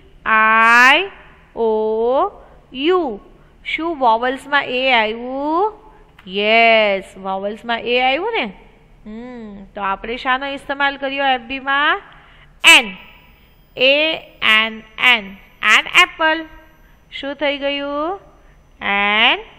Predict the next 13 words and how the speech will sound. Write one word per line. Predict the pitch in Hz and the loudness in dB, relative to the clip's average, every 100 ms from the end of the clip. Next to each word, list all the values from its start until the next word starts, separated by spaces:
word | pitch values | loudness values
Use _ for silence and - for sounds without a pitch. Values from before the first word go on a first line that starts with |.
| - - _ _ - | -20 -20 _ _ 2
એપલ. | 320 - 349 320 330 320 311 - - _ _ _ _ _ _ _ - - - _ _ _ _ _ _ _ - | 2 2 0 2 2 -2 -16 -20 -20 _ _ _ _ _ _ _ -20 -20 -20 _ _ _ _ _ _ _ -6
ટેબલ. | 262 240 185 180 - - - _ _ - _ _ - - | -4 -2 -6 -12 -16 -20 -20 _ _ -20 _ _ -20 -16
ટી | 294 302 311 311 320 - - | -8 -6 -4 -6 -6 -10 -6
એ | 233 226 226 220 | -4 -2 0 -2
બી | 214 214 233 262 277 311 330 339 359 - - | -4 -10 -12 -10 -10 -8 -6 -6 -8 -12 -12
એલ | 226 226 226 233 240 240 226 - | -2 0 2 0 -4 -8 -12 -8
ઈ, | 294 233 - _ _ _ - | -6 -6 -10 _ _ _ -6
ટેબલ। | 339 302 202 185 - _ _ - _ _ _ _ 247 | -2 -2 -4 -8 -14 _ _ -20 _ _ _ _ -14
ટી | |
એ | 254 214 | -10 -6
બી | 190 202 214 285 | -6 -8 -10 -10
એલ | - 214 202 - | -4 -2 -4 -8
ઈ, | 294 269 | -10 -10